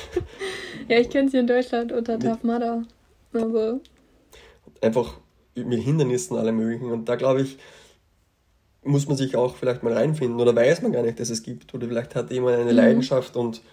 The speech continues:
Speaker 2: eine versteckte Leidenschaft und die muss erst
Speaker 1: <laughs>
Speaker 2: noch hervorkommen. Ja, da gibt's einfach alles. Ich meine, es gibt auch Leute, die zum Beispiel nur gern einen Berg hochlaufen. Mittlerweile gibt's auch schon Berg
Speaker 1: Soll's geben.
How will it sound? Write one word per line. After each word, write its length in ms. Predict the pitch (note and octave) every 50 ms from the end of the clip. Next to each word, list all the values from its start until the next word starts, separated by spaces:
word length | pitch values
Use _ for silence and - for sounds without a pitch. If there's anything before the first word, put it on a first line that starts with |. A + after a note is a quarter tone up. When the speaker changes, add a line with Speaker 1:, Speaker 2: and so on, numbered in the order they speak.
| - - - - _ _
Speaker 2:
eine 140 | - A#2 B2
versteckte 440 | - - A#2+ - D3 C#3 - - B2+
Leidenschaft 720 | A2 A2 - A2+ A#2+ A#2 - A2 A2+ A2+ - - - - - - - _ -
und 100 | A2+ A2+ - -
die 40 | A#3+
muss 180 | C4 A3+ -
erst 200 | - A#3+ - F4+
Speaker 1:
<laughs> 20 | D#4+
Speaker 2:
noch 260 | E3+ - - - - - - - - - - - - _ _ _ - _ _ _ _
hervorkommen. 840 | B2+ A#2 - - A#2+ A#2+ A#2 - A#2+ A#2 A2+ A2+ A2+ A2+ A2+ A2 - - - _ _ -
Ja, 120 | A2 B2
da 60 | C#3+
gibt's 240 | C#3 E3 D#3+ - -
einfach 180 | A#2 A2+ A2+ A2
alles. 380 | - C#3+ C3+ A2+ A2+ A2+ -
Ich 60 | A#2 A2+
meine, 140 | A#2 A#2+ A#2+
es 100 | - -
gibt 200 | B2+ A2+ - -
auch 200 | A2+ A2+ A2+ - - - _ _ _ -
Leute, 260 | A2+ A2 A2+ A#2+ B2
die 320 | A#2+ A#2 A#2 A2+ A2+ A2+ - - - - - _ _
zum 140 | - - A#2+
Beispiel 260 | A2+ A2+ - B2 A2+
nur 260 | A#2 B2 C3 C3+ C3+
gern 280 | C3+ C3 B2 A#2+ A#2+ A#2+
einen 160 | A2+ A2+ -
Berg 340 | A#2+ B2+ C#3+ D#3 - - - - - _ _ _ - -
hochlaufen. 760 | A#2+ A2+ - G#2+ G#2 G#2+ - - - - - - - - - _ _ _ _ _ _ _ _ _ _
Mittlerweile 440 | - A#2+ A#2 C3 B2 A#2 A#2 A#2 A#2
gibt's 260 | - A#2+ A2 - -
auch 160 | A#2+ A#2 A2+
schon 360 | - - A#2+ A#2 A2+ A2+ A2+ - - -
Berg 320 | A#2 A#2 A2+ A2+ - -
Speaker 1:
Soll's 320 | - - A#3 A#3 - -
geben. 260 | - A#3+ A#3+ C#4 C4